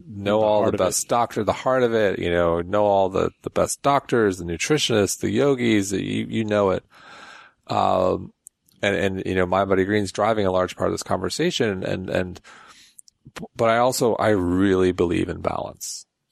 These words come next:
Speaker 1: Unless you have, you know, as I mentioned, serious health issues, I believe in balance. I believe in finding a lifestyle.
Speaker 2: Mm-hmm.
Speaker 1: I do not believe in this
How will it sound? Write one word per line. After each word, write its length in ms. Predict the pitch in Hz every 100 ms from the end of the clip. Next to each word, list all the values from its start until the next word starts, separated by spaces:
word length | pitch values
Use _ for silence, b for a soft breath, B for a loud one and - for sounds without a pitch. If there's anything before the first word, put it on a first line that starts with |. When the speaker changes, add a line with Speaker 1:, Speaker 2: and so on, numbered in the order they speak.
| _ b b b b b _ _ -
Speaker 1:
Unless 420 | 98 98 107 -
you 140 | 107
have, 420 | 92 95 92 92 90
you 60 |
know, 240 | 90 90 90
as 100 | 92
I 60 |
mentioned, 340 | 90 87 - 90
serious 380 | - 95 87
health 200 | 110 120 120
issues, 360 | 110 104 95
I 240 | 87 92 117
believe 460 | 123 107 123 123
in 120 | 98
balance. 540 | 92 92 117 101 - -
I 220 | - 104
believe 720 | 110 110 107 104 104 104 101
in 360 | 85 92 92 92
finding 500 | - - 98 98 98
a 80 | 98
lifestyle. 680 | 90 101 - - 85 - -
Speaker 2:
Mm-hmm. 40 | -
Speaker 1:
I 240 | 95 98
do 260 | 98 - 98
not 380 | 92 95 101 -
believe 440 | 101 92 90 90
in 100 | 90
this 160 | 87